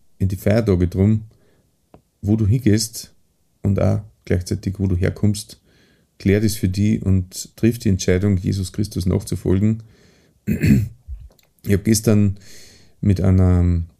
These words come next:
äh, jungen Dame gesprochen, da sind wir zufällig über den Glauben,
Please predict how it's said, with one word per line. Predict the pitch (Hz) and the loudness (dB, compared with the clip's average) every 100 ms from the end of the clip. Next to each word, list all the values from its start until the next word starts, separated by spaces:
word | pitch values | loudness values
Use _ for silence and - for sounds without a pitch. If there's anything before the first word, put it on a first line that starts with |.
| _ _ - | _ _ -12
äh, | - 95 87 85 90 104 - - | -6 -2 -2 -2 -6 -10 -16 -8
jungen | 95 92 90 | -2 0 0
Dame | 87 87 110 117 113 113 _ _ _ _ _ _ _ _ _ | 0 0 2 2 -2 -6 _ _ _ _ _ _ _ _ _
gesprochen, | - - 98 98 - 120 123 123 | -20 -4 -2 0 0 2 2 0
da | 92 | -2
sind | 98 | -2
wir | 92 | 0
zufällig | 117 117 101 98 - - | 0 2 2 0 -6 -10
über | - 92 | -4 0
den | 87 | 0
Glauben, | 85 92 107 120 120 120 | 0 -2 0 -2 -4 -10